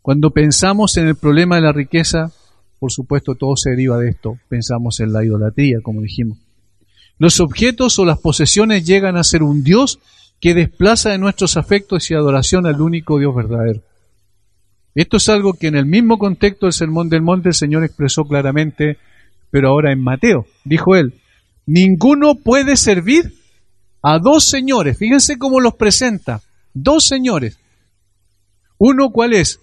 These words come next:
Las riquezas, o Mamón, dijo él, ¿cierto? Y la otra es el Señor, es, el, es, es decir, el Dios verdadero.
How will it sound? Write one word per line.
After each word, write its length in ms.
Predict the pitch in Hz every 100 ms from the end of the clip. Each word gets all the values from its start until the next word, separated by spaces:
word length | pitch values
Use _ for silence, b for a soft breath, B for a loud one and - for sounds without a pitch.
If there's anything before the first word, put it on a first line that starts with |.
| -
Las 180 | 170
riquezas, 1000 | 180 185 233 262 302 302 - _ _ _
o 100 | -
Mamón, 380 | 113 131 165 196
dijo 300 | 190 185 160
él, 80 | 180
¿cierto? 440 | - 185 - 277 - _ -
Y 80 |
la 140 | 151 156
otra 320 | 196 185 220
es 160 | 285 - _ _ _ _ _ -
el 80 | 175
Señor, 360 | 302 320 156
es, 140 | 131 160
el, 180 | 160 -
es, 180 | 143 143
es 80 |
decir, 360 | 160 151 147 185
el 120 | 175
Dios 160 | 185 196
verdadero. 440 | 196 220 254 151